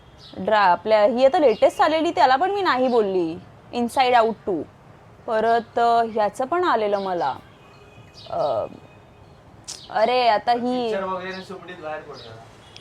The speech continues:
Speaker 1: अरे नाही, त्यांना दोन स्टोरी तरी त्यांना टाकाव्याच लागतात, त्यांचं ते कंपल्शन आहे, तुम्हाला आम्ही पाठवतो. तर मग ते, ते करावंच लागतं तेवढं. मी तरी दोन तीनदा त्या मुलीला नाही म्हणते,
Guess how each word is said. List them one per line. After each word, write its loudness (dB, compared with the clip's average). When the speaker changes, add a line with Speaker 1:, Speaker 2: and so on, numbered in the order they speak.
Speaker 1:
अरे 4
नाही, 0
त्यांना 0
दोन 4
स्टोरी 0
तरी 0
त्यांना -2
टाकाव्याच 2
लागतात, 0
त्यांचं -4
ते -4
कंपल्शन -2
आहे, -4
तुम्हाला -2
आम्ही -4
पाठवतो. -4
तर -10
मग -8
ते, -2
ते -4
करावंच 2
लागतं -2
तेवढं. 0
मी -8
तरी 0
दोन -2
तीनदा -6
त्या -4
मुलीला -2
नाही -6
म्हणते, -6